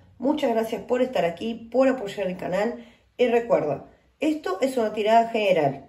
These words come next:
Si el mensaje no va contigo, solamente déjalo fluir, porque estamos hablando de energías.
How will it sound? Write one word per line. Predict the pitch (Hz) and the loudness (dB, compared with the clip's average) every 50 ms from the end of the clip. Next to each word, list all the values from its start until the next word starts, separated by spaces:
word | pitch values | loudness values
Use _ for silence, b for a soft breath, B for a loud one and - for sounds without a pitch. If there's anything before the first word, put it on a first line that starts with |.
| _ _ _ | _ _ _
Si | - - - 294 | -20 -8 -6 -4
el | - 370 | -4 -2
mensaje | 370 359 302 - - 247 220 - - 196 170 147 - | -2 -2 -2 0 0 0 -2 -2 0 -2 -2 -2 0
no | 233 262 311 339 320 | 0 0 0 0 2
va | 262 247 214 | 2 2 2
contigo, | 185 180 180 175 - 269 294 330 349 349 294 - - - - | 2 0 -2 0 -2 -2 0 2 2 2 2 0 0 -2 -2
solamente | - 277 277 277 262 262 262 262 - 269 262 - - - | -2 0 0 2 2 2 2 2 2 0 -2 -2 -6 -12
déjalo | - 185 220 233 233 226 196 196 190 | -4 -2 -2 -2 -2 -4 -4 -4 -6
fluir, | - - 202 233 285 320 320 B B B B B B B B B - - | -6 -4 -2 -2 -2 -2 -4 B B B B B B B B B -10 -8
porque | 190 202 214 - 226 214 214 - | -8 -6 0 0 0 0 0 -4
estamos | - - - 262 262 269 - 233 | -6 -4 -2 0 0 0 0 0
hablando | 226 233 247 254 233 226 | 0 0 2 2 2 2
de | 226 240 247 233 - | 2 0 0 -2 -2
energías. | - 294 311 302 294 - - - - - - - - - - - | 0 2 4 4 4 2 0 -4 -8 -8 -8 -8 -10 -12 -16 -20